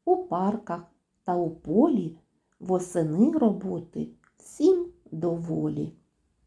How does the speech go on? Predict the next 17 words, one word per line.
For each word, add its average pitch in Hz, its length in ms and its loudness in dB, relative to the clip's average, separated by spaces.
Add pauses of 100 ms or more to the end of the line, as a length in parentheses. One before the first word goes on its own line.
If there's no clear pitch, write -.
(1300)
Осіннє 311 500 4
барвисте 269 540 2
листячко 202 680 -2 (200)
вже 320 200 2
почало 226 640 0
опадати. 180 800 -6 (600)
Поки 440 260 0
воно 196 280 2
падає 180 500 -6
додолу 233 460 -2
несміливо, 247 840 2 (280)
ніби 190 300 2
йому 190 200 0
шкода 190 480 -6
розлучатися 202 1000 -4
з - 60 -18
гілочкою. 160 760 -4